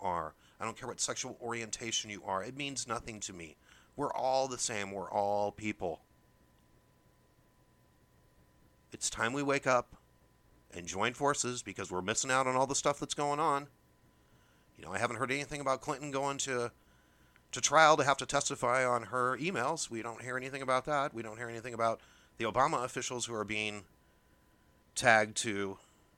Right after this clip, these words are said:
talk about Russiagate, who are being asked to come to Congress, being subpoenaed to come talk about it. We don't hear anything about that in the news anymore. We don't hear anything. All we hear is conjecture.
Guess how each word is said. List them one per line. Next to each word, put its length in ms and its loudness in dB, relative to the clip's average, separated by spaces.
talk 240 0
about 220 2
Russiagate, 640 2
who 120 -10
are 100 -8
being 360 -12
asked 340 -2
to 220 -6
come 200 -4
to 120 -6
Congress, 400 4
being 220 -4
subpoenaed 500 -4
to 100 -6
come 200 -10
talk 300 -6
about 280 -4
it. 140 -8
We 80 -10
don't 160 -8
hear 140 -6
anything 280 -8
about 220 -6
that 140 -12
in 140 -20
the 140 -18
news 200 -10
anymore. 340 -16
We 160 -4
don't 300 -4
hear 360 -2
anything. 420 -12
All 120 0
we 120 0
hear 180 -2
is 80 0
conjecture. 920 0